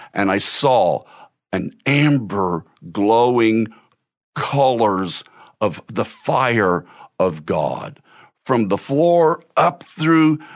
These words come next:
the two-story great room ceiling, and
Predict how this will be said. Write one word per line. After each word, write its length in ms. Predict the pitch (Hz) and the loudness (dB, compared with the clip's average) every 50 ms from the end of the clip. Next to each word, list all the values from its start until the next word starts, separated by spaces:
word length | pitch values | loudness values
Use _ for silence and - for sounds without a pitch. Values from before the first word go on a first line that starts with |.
| - - - | -20 -20 -12
the 200 | - - 95 107 | -6 -4 -4 -4
two-story 1040 | - - - - 180 180 180 180 160 - - - - 147 143 143 139 143 143 139 131 | -4 -6 -4 -2 0 0 0 0 -2 -4 -6 -4 0 2 4 4 4 4 4 2 0
great 520 | 120 95 - 131 160 185 190 185 175 - | -2 -4 -4 0 2 2 2 0 -2 -4
room 440 | 165 165 160 156 151 147 143 139 135 | -2 0 2 2 2 2 2 2 0
ceiling, 880 | 131 - - - - 147 147 139 131 131 127 117 113 110 98 92 - - _ _ _ _ _ _ _ _ _ - | 0 0 0 0 0 2 2 2 2 2 2 2 2 2 0 0 -4 -6 _ _ _ _ _ _ _ _ _ -6
and 300 | 110 107 107 107 101 - | -4 -2 0 0 -2 -4